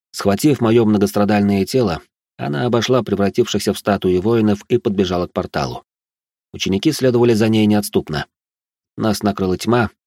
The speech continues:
которая через вечность превратилась в обычный мир. В голове тут же прояснилось. От поглощённой энергии не осталось и следа.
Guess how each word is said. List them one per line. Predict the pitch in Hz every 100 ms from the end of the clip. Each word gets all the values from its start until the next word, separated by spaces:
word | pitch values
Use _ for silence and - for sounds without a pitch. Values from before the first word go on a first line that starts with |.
| _
которая | - 123 143 131 110
через | - 107
вечность | 98 123 - 113 -
превратилась | 98 90 92 98 92 -
в |
обычный | 85 85 - 87
мир. | 76 67 - _ _ _ _ _ _
В | 76
голове | 76 92 127
тут | - 120
же | 107
прояснилось. | 107 113 107 120 80 67 - - _ _ _ _
От | - -
поглощённой | 92 90 82 98 92 90
энергии | 90 98 95 92
не | 90
осталось | 90 - 85 85 87
и |
следа. | 87 87 80 67